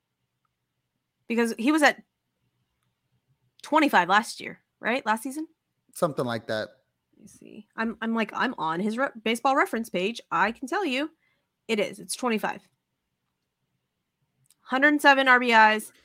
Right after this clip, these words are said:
Speaker 1: twenty-five stolen bases, thirty home runs.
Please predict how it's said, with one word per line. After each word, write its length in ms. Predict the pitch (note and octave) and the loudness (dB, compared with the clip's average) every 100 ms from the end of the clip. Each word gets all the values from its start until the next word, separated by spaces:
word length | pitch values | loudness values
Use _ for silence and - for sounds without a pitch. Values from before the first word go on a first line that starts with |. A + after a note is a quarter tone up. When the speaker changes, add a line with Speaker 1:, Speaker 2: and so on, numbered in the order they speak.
| _ - | _ -12
Speaker 1:
twenty-five 400 | - A3 G#3+ G3+ | -4 -2 0 -2
stolen 220 | G3+ F3+ | -2 -2
bases, 500 | F3+ F3 F3 E3+ - _ _ _ _ _ | -4 -4 -6 -8 -12 _ _ _ _ _
thirty 220 | G#3 G3 | 0 2
home 200 | F#3 E3+ | 0 -4
runs. 360 | - G#3 - | -10 -16 -20